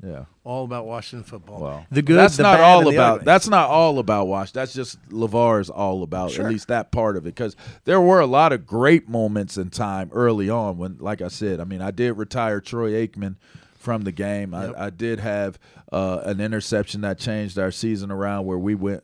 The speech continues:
Speaker 1: oh and five, and then after we, we beat Carolina, we w-, we ran off five straight. I mean, there were some good moments, some really, really good moments. I didn't become the face of the franchise because I was drafted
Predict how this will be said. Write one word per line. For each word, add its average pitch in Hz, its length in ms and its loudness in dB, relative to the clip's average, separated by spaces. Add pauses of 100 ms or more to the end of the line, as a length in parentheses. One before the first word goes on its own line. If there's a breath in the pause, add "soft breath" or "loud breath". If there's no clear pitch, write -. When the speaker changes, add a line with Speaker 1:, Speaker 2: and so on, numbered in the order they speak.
(140)
Speaker 1:
oh 104 220 -2
and 95 100 -8
five, 101 440 -2
and 92 100 -10
then 92 160 -10
after 98 440 -6
we, 98 220 -4
we 87 220 -6
beat 95 240 -8
Carolina, 98 560 -6
we 95 140 -4
w-, 92 200 -8
we 101 140 -6
ran 98 320 -8
off 95 200 -8
five 92 380 -6
straight. 95 400 -8 (380 loud breath)
I 98 60 -4
mean, 107 180 -4
there 147 140 4
were 131 240 4
some 104 260 -4
good 117 240 -2
moments, 104 480 -6
some 95 240 -10
really, 120 240 2
really 107 260 0
good 98 240 -2
moments. 101 360 -8
I 127 80 -2
didn't 160 200 -4
become 139 320 -8
the 113 80 -8
face 139 340 -4
of 113 40 -10
the 101 80 -8
franchise 107 800 -6 (340 soft breath)
because 110 300 -2
I 110 80 0
was 92 200 -2
drafted 98 600 -4